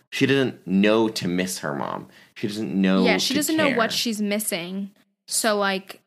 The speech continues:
Speaker 1: So it's a, like,
Speaker 2: yeah.
Speaker 1: when Mo's like, "Your mom is not here because of that," she's like, "Okay.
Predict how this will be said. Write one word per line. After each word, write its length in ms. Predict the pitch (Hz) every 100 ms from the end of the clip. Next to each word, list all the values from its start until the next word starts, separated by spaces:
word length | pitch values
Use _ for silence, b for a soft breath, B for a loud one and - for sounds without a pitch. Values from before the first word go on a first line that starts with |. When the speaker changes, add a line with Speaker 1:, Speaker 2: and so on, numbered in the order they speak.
| -
Speaker 1:
So 300 | - 120 113
it's 200 | 110 113
a, 60 |
like, 160 | 110 110
Speaker 2:
yeah. 100 | - -
Speaker 1:
when 240 | 104 101
Mo's 260 | 101 107 107
like, 320 | 107 95 - _ _ _ -
"Your 160 | 117
mom 300 | 135 151 156
is 100 | 120
not 220 | 101 120 127
here 200 | 123 113
because 360 | 101 - 117
of 140 | 104 85
that," 340 | 82 82 - b b _
she's 180 | - 110
like, 240 | 113 95
"Okay. 600 | 95 92 78 71 90 123